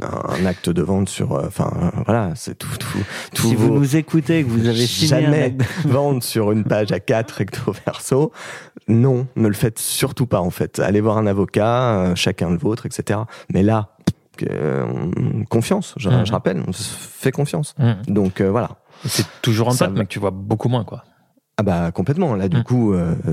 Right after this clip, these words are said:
Speaker 1: toi, tu te recentres, euh, tu, tu essaies de voir ce que tu vas faire après. Euh, t'es, euh, t'es aux U S, euh, tu, bah, tu, ouais, tu kiffes.
Speaker 3: Tu kiffes.
Speaker 1: En vrai, euh, faut pas se mentir. Et lui, il, il kiffe aussi, parce que, bah,
Speaker 2: Et il est
Speaker 1: la
Speaker 2: chez
Speaker 1: veille,
Speaker 2: lui.
Speaker 1: il est chez
Speaker 2: Ouais.
Speaker 1: lui.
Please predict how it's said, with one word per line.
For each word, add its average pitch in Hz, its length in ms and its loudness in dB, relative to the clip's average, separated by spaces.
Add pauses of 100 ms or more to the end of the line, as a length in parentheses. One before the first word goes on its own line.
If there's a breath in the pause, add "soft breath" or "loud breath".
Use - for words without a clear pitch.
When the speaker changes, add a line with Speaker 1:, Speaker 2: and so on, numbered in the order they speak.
(120)
Speaker 1:
toi, 104 480 0
tu - 100 -16
te - 80 -16
recentres, 123 600 0
euh, 95 280 -2
tu, - 160 -14
tu - 200 -18
essaies - 240 -4
de - 80 -2
voir - 160 -2
ce - 80 -10
que - 40 -6
tu - 120 -4
vas 71 100 0
faire - 180 -4
après. 127 420 0 (580 loud breath)
Euh, 87 180 2
t'es, 85 140 0
euh, 85 180 2
t'es 78 140 -2
aux 85 120 0
U 92 200 0
S, 120 360 -2
euh, 87 280 0
tu, - 160 -10 (320)
bah, - 180 -6 (100)
tu, - 140 -18 (180)
ouais, - 240 2
tu - 120 -10
kiffes. 123 340 2
Speaker 3:
Tu 113 140 -2
kiffes. - 260 -2
Speaker 1:
En 87 60 2
vrai, 110 320 2 (420 loud breath)
euh, 78 60 -4
faut - 120 -12
pas - 120 -4
se - 120 -6
mentir. 131 440 0 (380 loud breath)
Et 85 280 2
lui, 104 260 4
il, 87 920 0
il - 120 -2
kiffe - 280 0
aussi, 160 280 0 (300)
parce - 160 -8
que, 104 320 2
bah, 76 300 -2
Speaker 2:
Et 95 140 0
il 90 80 2
est 90 120 0
Speaker 1:
la 98 120 2
Speaker 2:
chez 85 120 0
Speaker 1:
veille, - 60 4
Speaker 2:
lui. - 80 -2
Speaker 1:
il - 80 -6
est - 40 -4
chez - 140 0
Speaker 2:
Ouais. 123 80 4
Speaker 1:
lui. 131 80 2